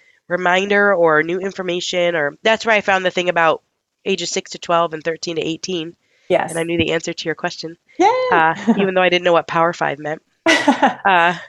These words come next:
Speaker 1: <laughs> that's all right, though. <laughs> I'm
Speaker 2: That's all
Speaker 1: learning.
Speaker 2: right. Well, do you,
Speaker 1: Um,
Speaker 2: you're in Michigan. Do you, what, you watch football ever? College football? Or?
Speaker 1: Yeah, we do. We do. Um, we got some,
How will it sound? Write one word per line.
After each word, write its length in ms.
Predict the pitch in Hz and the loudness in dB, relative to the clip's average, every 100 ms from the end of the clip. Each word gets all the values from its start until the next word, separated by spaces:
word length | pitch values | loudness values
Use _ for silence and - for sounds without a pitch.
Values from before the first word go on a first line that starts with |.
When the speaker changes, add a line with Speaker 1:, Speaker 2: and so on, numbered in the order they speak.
| - | -4
Speaker 1:
<laughs> 180 | 226 | 0
that's 260 | 269 262 226 | 4 4 4
all 80 | 175 | 2
right, 160 | 143 - | 2 0
though. 160 | 156 190 | -2 0
<laughs> 200 | 240 - | 0 2
I'm 0 | |
Speaker 2:
That's 220 | 330 - - | 0 -2 -4
all 140 | - 247 | 2 6
Speaker 1:
learning. 160 | 269 | 6
Speaker 2:
right. 180 | 202 165 - - | 6 2 -2 2
Well, 120 | 277 | 4
do 100 | 254 | 6
you, 80 | 320 | 6
Speaker 1:
Um, 160 | 339 277 | 6 6
Speaker 2:
you're 140 | 330 | 6
in 120 | 370 311 | 6 4
Michigan. 420 | 349 392 269 226 | 4 2 4 4
Do 80 | 233 | 4
you, 140 | 247 | 4
what, 240 | 247 240 | 2 2
you 100 | 240 | 2
watch 200 | 240 233 - | 4 2 0
football 300 | 233 247 247 | 0 2 2
ever? 340 | 240 254 277 | 2 0 0
College 220 | 247 247 | -2 -2
football? 420 | 240 247 262 262 247 | -4 -4 0 2 4
Or? 40 | |
Speaker 1:
Yeah, 180 | 359 427 | 4 6
we 120 | 320 | 6
do. 260 | 349 440 392 | 8 8 6
We 100 | 220 | 2
do. 200 | 269 185 | 4 4
Um, 400 | 180 180 175 175 | 4 4 4 0
we 100 | 208 | -2
got 220 | 202 - | -2 0
some, 200 | - 214 | 0 -2